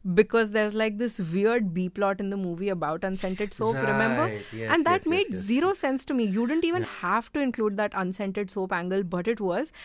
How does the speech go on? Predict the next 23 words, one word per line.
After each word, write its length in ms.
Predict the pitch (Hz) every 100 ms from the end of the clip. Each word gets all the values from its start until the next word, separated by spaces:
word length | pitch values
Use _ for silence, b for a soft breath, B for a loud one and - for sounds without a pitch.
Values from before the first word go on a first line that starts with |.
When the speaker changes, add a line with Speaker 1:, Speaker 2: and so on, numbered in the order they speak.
| B
Speaker 1:
And 160 | 269 311
it's 200 | - -
just 260 | 370 -
one 340 | 262 185 185 226
of 180 | 269 247
those, 220 | 269 254
like, 200 | 220 185
five 420 | - 180 175 226 190
unnecessary 640 | 185 190 185 - 202 208
motives 380 | 185 156 208 196
that 140 | 180
have 120 | 185
been 180 | 202 226
shoved 520 | 220 - 214 190 208
into 180 | 226 214
that 200 | 214 202
movie 360 | 202 170 165 185
for 200 | 220 202
no 300 | 185 202 254
reason. 480 | 180 160 170 180 220 B B B -
Unnecessary 720 | 220 269 277 247 233 240 233
fat 480 | 220 170 160 214 - -
that 260 | 196 196